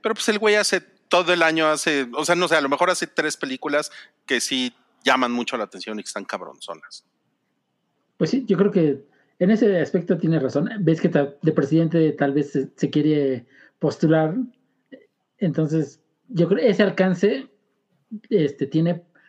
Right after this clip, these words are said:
Speaker 2: para decir ese tipo de cosas, ¿no? Y aparte también vi ahí una, una estadística que decía que, eh, es la estrella de Hollywood que más personas van a ver. O sea, si ese güey está en una película,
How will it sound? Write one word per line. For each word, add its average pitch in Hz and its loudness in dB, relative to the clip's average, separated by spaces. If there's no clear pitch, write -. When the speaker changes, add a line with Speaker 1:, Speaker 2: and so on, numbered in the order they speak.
Speaker 2:
para 147 2
decir 156 0
ese 160 0
tipo 156 -2
de 139 2
cosas, 147 -2
¿no? 147 -4
Y 170 2
aparte 202 2
también 196 2
vi 185 2
ahí 190 2
una, 165 0
una 190 0
estadística 165 -2
que 165 -2
decía 147 0
que, 135 -2
eh, 139 2
es 180 0
la 143 0
estrella 180 0
de 165 0
Hollywood 170 0
que 127 -2
más 170 0
personas 170 0
van 156 0
a 151 0
ver. 147 0
O 175 -2
sea, 180 -2
si 190 2
ese 202 2
güey 196 4
está 202 0
en 208 2
una 185 0
película, 170 0